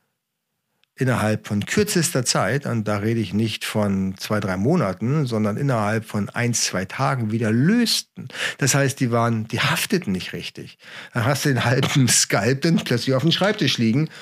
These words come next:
und das ist ja mal richtig unschön, ne? Oder auf der Theke, wenn's denn gerade im Club passiert.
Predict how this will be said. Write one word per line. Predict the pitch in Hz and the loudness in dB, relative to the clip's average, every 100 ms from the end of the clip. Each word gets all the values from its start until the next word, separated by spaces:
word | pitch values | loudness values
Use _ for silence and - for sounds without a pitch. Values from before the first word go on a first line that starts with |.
| - - | -20 -10
und | 123 113 101 | -4 -2 0
das | 117 | 0
ist | 165 | 2
ja | 165 | 2
mal | 151 123 | 2 4
richtig | 135 151 123 | 2 0 -2
unschön, | - - - - - - | -2 -4 -4 -6 -12 -14
ne? | 90 107 | -8 -2
Oder | 117 95 | -2 -2
auf | 95 | -4
der | 131 | -2
Theke, | 156 190 107 | 0 0 0
wenn's | 92 95 | -2 -4
denn | 113 | -4
gerade | 107 101 104 104 | -2 0 -2 -2
im | 113 107 | -2 -2
Club | 135 - | -2 -2
passiert. | 95 87 - 76 | -6 -8 -8 -12